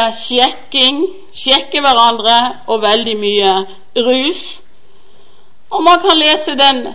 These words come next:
sexguide for homser som er gitt ut for et par år siden. Deler av den ligger på nettet, på Øyvind Benestad sin, eh, sitt nettsted. Det er en kultur som jeg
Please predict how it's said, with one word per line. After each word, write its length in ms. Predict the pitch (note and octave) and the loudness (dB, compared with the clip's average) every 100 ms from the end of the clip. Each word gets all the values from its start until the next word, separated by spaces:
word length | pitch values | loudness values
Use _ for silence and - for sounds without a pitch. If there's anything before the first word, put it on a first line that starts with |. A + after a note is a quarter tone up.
| - | -6
sexguide 1040 | - D4+ D4+ - - A3+ A3 G#3 G3+ G3 G3 | 0 0 0 -12 -14 0 6 8 8 4 0
for 480 | - A3+ G3+ G3+ - - - - | -2 2 2 2 -6 -14 -6 2
homser 800 | B3 C4+ D#4+ - - B3 A3+ E4 - - | 4 4 0 -2 0 4 4 2 -6 -6
som 180 | C4+ B3+ | -2 -2
er 120 | B3 | 0
gitt 300 | C4 - A#3 | -2 -2 -2
ut 240 | A3+ A3+ | -2 -2
for 120 | A3 | -2
et 120 | A3 A3 | 0 2
par 200 | G#3+ F#3+ | 4 6
år 220 | F#3+ G3+ G3 | 4 0 -2
siden. 380 | G#3+ F#3+ A3 D4 - - - - - | -6 -4 -8 -10 -16 -18 -16 -16 0
Deler 440 | A3 A#3+ A3+ A3 | 2 4 4 2
av 80 | G#3 | 2
den 280 | G#3 G#3 G#3 | 2 0 0
ligger 300 | A3+ B3 G3+ | -2 0 -2
på 160 | F3+ G3+ | -4 -4
nettet, 720 | G#3 A3 - - A#3+ B3+ - - | -2 -2 -4 0 2 2 0 -2
på 220 | A3 G3 A3 | 0 0 0
Øyvind 320 | G#3+ G#3 G3+ | 0 0 0
Benestad 640 | G3+ G3+ A3 - G#3 F#3+ F#3 - | 0 0 -2 -2 2 2 0 -4
sin, 360 | F#3+ F3+ F#3 | -4 -2 -2
eh, 220 | F#3 F#3+ F#3 - - - - - - - - - | -2 -2 -6 -12 -16 -16 -16 -16 -16 -16 -16 -4
sitt 240 | A3+ G#3+ | -2 0
nettsted. 720 | G#3+ G#3+ - - A#3 A3 E4+ - - - - - - - - - - | 0 -2 -4 -2 2 2 0 -8 -14 -16 -16 -16 -16 -16 -16 -16 -2
Det 80 | D#4 | 4
er 340 | D#4+ E4 D4+ D4 | 6 8 6 4
en 80 | |
kultur 640 | C#4+ D#4+ D4 - D4+ D#4+ G4+ - | 2 -2 -2 -2 0 2 0 2
som 280 | F4+ D4+ D4+ | 0 2 2
jeg 520 | D#4 D4 B3+ B3+ | 4 6 6 6